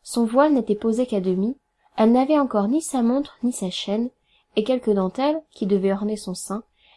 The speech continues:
étaient avec ses bijoux, son mouchoir, ses gants, quelques fleurs et un livre de prières, confusément entassés autour du miroir. Ce ne fut pas dans le premier moment que je vis toutes ces choses, quoique j'en visse plus au premier abord qu'on ne pourrait le supposer.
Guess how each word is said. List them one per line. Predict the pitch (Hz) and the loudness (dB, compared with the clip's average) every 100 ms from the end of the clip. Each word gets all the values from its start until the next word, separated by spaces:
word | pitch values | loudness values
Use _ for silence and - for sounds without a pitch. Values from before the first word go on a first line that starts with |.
| _ - | _ -8
étaient | 240 - | -6 0
avec | 320 240 233 | 0 2 -2
ses | - 196 | -2 -2
bijoux, | 202 196 185 - _ | 0 -2 -6 -14 _
son | - - | -14 -6
mouchoir, | 196 196 - 240 262 - | -2 -2 -2 -2 -2 -4
ses | - 202 | -6 -4
gants, | 180 226 - _ _ - | -2 -4 -6 _ _ -6
quelques | 269 262 240 | -4 -2 -4
fleurs | - 285 269 | 2 2 2
et | 226 | 0
un | |
livre | 226 247 214 | 0 0 -2
de | 202 | -4
prières, | - 214 190 190 240 _ _ _ | -4 -4 -2 -2 -4 _ _ _
confusément | - 277 - 311 285 226 208 | -10 -6 -2 2 4 4 2
entassés | 254 247 214 - 294 | -2 -2 -4 -4 -2
autour | 233 - 247 | -2 -2 -2
du | 220 | 0
miroir. | 190 185 - - _ _ | -2 -4 -10 -16 _ _
Ce | - 262 | -4 2
ne | 262 | 2
fut | 262 | 0
pas | 269 381 | 4 4
dans | 311 | 6
le | 247 | 2
premier | 220 277 311 | 2 2 4
moment | 285 226 233 320 | 6 4 4 2
que | 277 | 2
je | 220 | 0
vis | 208 233 | 0 -2
toutes | 269 247 | -6 -6
ces | 202 | -6
choses, | 190 - 214 269 277 _ _ _ _ | -6 -4 -2 -2 -6 _ _ _ _
quoique | - 240 240 247 | 2 2 4 2
j'en | 226 214 | 4 2
visse | 214 - | -2 -6
plus | - 277 269 | -4 -2 0
au | 220 | -2
premier | - 233 240 226 | 0 0 0 0
abord | 202 214 226 - | 0 2 0 0
qu'on | 214 | -2
ne | 196 | 0
pourrait | 185 - 202 | -2 -4 -2
le | 196 | -2
supposer. | 185 240 - 190 175 | -4 -10 -4 -4 -4